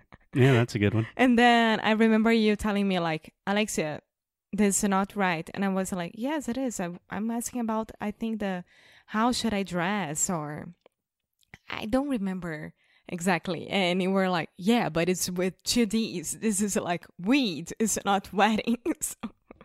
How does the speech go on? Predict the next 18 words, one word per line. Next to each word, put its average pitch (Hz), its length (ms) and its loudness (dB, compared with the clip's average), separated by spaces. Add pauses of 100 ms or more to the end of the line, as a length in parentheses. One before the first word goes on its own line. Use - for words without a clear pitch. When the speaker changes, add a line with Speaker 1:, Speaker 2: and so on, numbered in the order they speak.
(360)
Speaker 1:
Yeah, 101 340 4 (340)
yeah. 95 280 2 (760)
Yeah. 320 180 6 (520)
Everyone 311 480 6
makes 302 280 4
mistakes. 233 500 0 (240)
Speaker 2:
Yeah. 262 260 -4
Speaker 1:
It's 170 220 -2
part 165 320 2
of 160 60 0
the 147 80 -2
process. 147 500 0
It's 131 80 -6
part 135 280 0
of 123 60 0
the - 80 -2
game. 127 440 2
What 117 160 -2